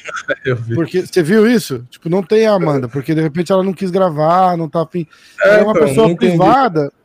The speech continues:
Speaker 2: mas ela vai acabar sofrendo a consequência disso, porque ela tinha que tá vendendo, desafiando todo mundo, eu sou a foda, e ela não é assim. O que não é,
Speaker 1: É.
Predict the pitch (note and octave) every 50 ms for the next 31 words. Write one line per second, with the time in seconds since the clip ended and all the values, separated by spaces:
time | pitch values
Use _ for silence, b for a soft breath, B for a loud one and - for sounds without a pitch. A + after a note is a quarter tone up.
0 | _ _ _ _ D#3+ E3+ F3+ F3+ G#3+ G#3+ A3 G#3+ A3 G#3+ - A3 G3 A3 - -
1 | G#3+ - G#3+ G#3+ G#3+ - - G#3 - A3 G#3+ - A3 G#3+ - C4 G#3+ D#3 E3 G3+
2 | G#3+ - - D#3 - E3+ C#3+ - E3 D#3+ D3+ D3+ C3+ - _ _ _ _ _ _
3 | _ _ _ _ - E3+ F3+ G#3 G#3+ - - A3 G#3+ - - - A3 G3 G#3+ A#3
4 | A3 F#3 D3+ D#3+ F#3 G3 F3+ D#3 C#3 B2 E3+ D#3+ - - F3 F3+ F#3 E3+ - F#3
5 | G3 F#3 E3 D#3+ E3+ F3+ E3+ E3+ D3 - G#3 G#3+ F#3 - - E3 E3+ F3 F3 C#3+
6 | C#3+ D3 D3+ D3 F3 E3+ F3+ F#3+ G#3 G#3+ A3+ G#3+ F#3+ F#3+ G#3 A3 G3+ - - -
7 | C#3 A2+ G2+ - _ _ _ _ - D#3 - - G#3+ A3 B3+ C4+ B3 - F3+ F3+
8 | F#3 F3 E3 D3+ C3+ A#2+ A2 G#2